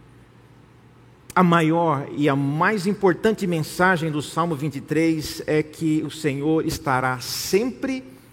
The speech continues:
empenhado em buscar suas ovelhas para morar com Ele. E esse é, essa é a mais importante mensagem do Salmo vinte e três, porque é aí que o Salmo termina. Conclusão.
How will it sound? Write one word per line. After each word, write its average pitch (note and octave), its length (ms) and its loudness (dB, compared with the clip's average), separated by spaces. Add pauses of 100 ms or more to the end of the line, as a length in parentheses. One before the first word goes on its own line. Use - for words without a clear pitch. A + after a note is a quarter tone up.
(200)
empenhado E3 960 2 (440)
em E3+ 160 2
buscar C#3+ 560 0
suas D3+ 420 0
ovelhas C3 680 -2
para B2+ 200 -2
morar A#2 360 -2
com A2+ 200 -6
Ele. G2 320 -6
E F3 160 0
esse F#3+ 500 2
é, D3+ 300 0 (440)
essa E3 360 -2
é C#3 140 2
a D#3 180 2
mais D3+ 640 0
importante D#3 560 -2
mensagem A#2+ 640 -6 (280)
do A#2+ 100 -10
Salmo C#3 280 -2
vinte A#2+ 160 -6
e C3 40 -10
três, B2 220 -6
porque F3+ 320 -2
é F3+ 80 2
aí E3+ 220 2
que E3+ 120 -6
o F#3 60 0
Salmo D#3+ 320 -2
termina. D3+ 560 -2 (2250)
Conclusão. F#3+ 580 2